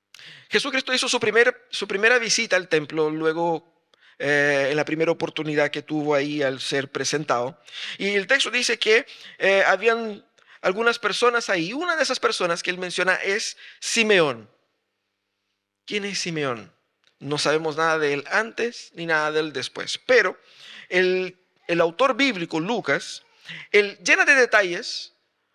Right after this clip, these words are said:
sobre este hombre en ese, en ese sector aquí. Dice que era un hombre que, eh, era lleno del Espíritu Santo. Y usted sabe que el Espíritu Santo fue derramado solamente en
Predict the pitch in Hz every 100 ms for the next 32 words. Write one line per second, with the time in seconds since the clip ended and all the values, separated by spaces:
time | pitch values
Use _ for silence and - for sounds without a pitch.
0 | _ - 202 196 190 202 208 208 208 202
1 | 202 208 196 185 196 196 180 - 139 120
2 | - - _ _ - - 214 233 208 220
3 | 233 - - 196 262 247 247 240 - 220
4 | 226 240 - - - 190 190 180 143 _
5 | _ _ _ _ _ _ _ _ 202 202
6 | 190 - - 160 165 339 330 247 196 -
7 | 247 208 - 151 120 - - _ _ _
8 | _ _ _ _ _ - 247 233 277 269
9 | 214 175 190 - 226 233 233 214 214 202
10 | 185 180 180 208 208 185 170 202 208 254